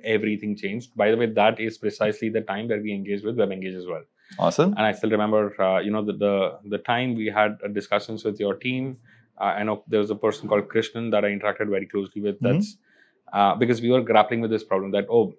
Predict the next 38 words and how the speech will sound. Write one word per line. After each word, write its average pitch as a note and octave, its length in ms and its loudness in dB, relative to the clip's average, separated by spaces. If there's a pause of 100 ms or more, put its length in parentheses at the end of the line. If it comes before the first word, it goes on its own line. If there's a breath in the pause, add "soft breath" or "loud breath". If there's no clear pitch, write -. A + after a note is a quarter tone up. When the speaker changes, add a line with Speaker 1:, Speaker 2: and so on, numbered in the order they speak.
Speaker 1:
and A#2 140 2
that A#2+ 120 8
is B2 80 4
the B2 80 2
Speaker 2:
Mm-hmm. A2+ 80 0
Speaker 1:
time A#2+ 160 2
roughly A2+ 300 4
where A2+ 140 4
we A2+ 100 -2
said G#2+ 300 0
all G#2+ 180 4
of A2 120 2
our A2+ 80 4
customers A#2 420 0
will A2+ 100 2
now A2 200 2
take A2+ 180 -4
a A#2+ 60 2
loan A#2 180 0
only B2+ 220 4
through B2+ 180 4
our A2 100 8
app A2+ 260 6
and A2+ 100 -2
no A#2 80 8
Speaker 2:
Right. G#2 140 8
Speaker 1:
other G#2 100 2
channels, G#2+ 380 -6
no A2 100 -2
Speaker 2:
Hmm. A2+ 80 6 (120)
Speaker 1:
online G#2 220 0
this G2+ 120 -8
thing. A2 260 -6
Speaker 2:
So B2 120 6
you've C3 100 4
killed C#3 180 6
your, B2+ 300 10
uh, G2+ 320 10